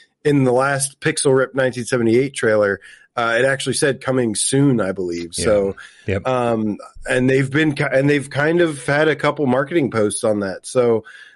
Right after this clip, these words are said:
Speaker 2: And don't
Speaker 1: um,
Speaker 2: forget Humanity, man. I think that's next week. Is that right? So, I mean, like, there's a
Speaker 1: Yeah.
Speaker 2: lot of shit coming.
Speaker 1: <clears throat> Yeah. But at the end of the day, I think, um, I think Hubris and Red Matter have officially confirmed a May release, right?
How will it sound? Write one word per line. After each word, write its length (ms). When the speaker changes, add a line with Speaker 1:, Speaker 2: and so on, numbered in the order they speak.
Speaker 2:
And 140
don't 100
Speaker 1:
um, 60
Speaker 2:
forget 220
Humanity, 580
man. 200
I 60
think 160
that's 280
next 260
week. 200
Is 40
that 160
right? 160
So, 340
I 20
mean, 160
like, 160
there's 160
a 80
Speaker 1:
Yeah. 180
Speaker 2:
lot 140
of 80
shit 220
coming. 500
Speaker 1:
<clears throat> 60
Yeah. 340
But 240
at 140
the 100
end 120
of 40
the 80
day, 420
I 120
think, 360
um, 580
I 80
think 180
Hubris 560
and 300
Red 180
Matter 280
have 120
officially 580
confirmed 480
a 60
May 220
release, 400
right? 260